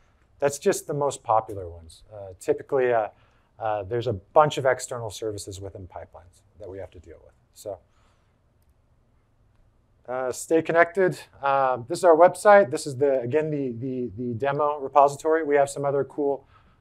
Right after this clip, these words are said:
uh, repositories that you guys can clone, uh, from there. Uh, we have a, uh, a Medium site too that we post blogs onto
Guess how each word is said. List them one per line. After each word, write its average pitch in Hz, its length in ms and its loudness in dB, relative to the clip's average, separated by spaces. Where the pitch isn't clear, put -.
uh, 127 140 -2
repositories 143 560 2
that 139 80 -2
you 127 80 -6
guys 131 200 0
can 123 160 -10
clone, 151 400 -8
uh, 123 320 -10
from 131 200 -14
there. 147 220 -6
Uh, - 40 -20
we 131 160 -6
have 123 240 0
a, 113 180 0
uh, 101 240 -4
a 120 100 -6
Medium 147 360 -2
site 135 300 0
too 139 180 -6
that 131 140 -4
we 120 80 -8
post 123 320 -8
blogs 107 320 -4
onto 110 400 -10